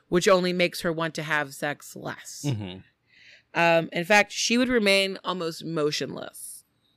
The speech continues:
Speaker 1: while they, we'll call it make love. Um,
Speaker 2: Mm.
Speaker 1: really, it became a situation where John just sort of used her body and then went to sleep.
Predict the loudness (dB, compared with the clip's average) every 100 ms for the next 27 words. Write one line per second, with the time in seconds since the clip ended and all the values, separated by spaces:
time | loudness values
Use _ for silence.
0 | _ -18 -8 -4 -2 -4 -4 -6 -6 -10
1 | -16 _ _ -20 -20 _ _ _ _ _
2 | _ _ -8 -2 -2 -2 -6 -10 -12 -12
3 | -12 -14 -16 -20 _ _ _ _ _ _
4 | _ -6 -4 -2 -4 -6 -10 -10 -8 -6
5 | -6 -8 -14 -20 -20 -4 0 2 2 2
6 | -2 -2 -2 -2 -4 -4 -4 -2 -4 -4
7 | -6 -4 -2 -2 -4 -6 -4 -6 -6 -12
8 | -8 -8 -8 -8 -6 -4 0 0 0 -2
9 | -2 -4 -8 -10 -12 -12 -6 -6 -6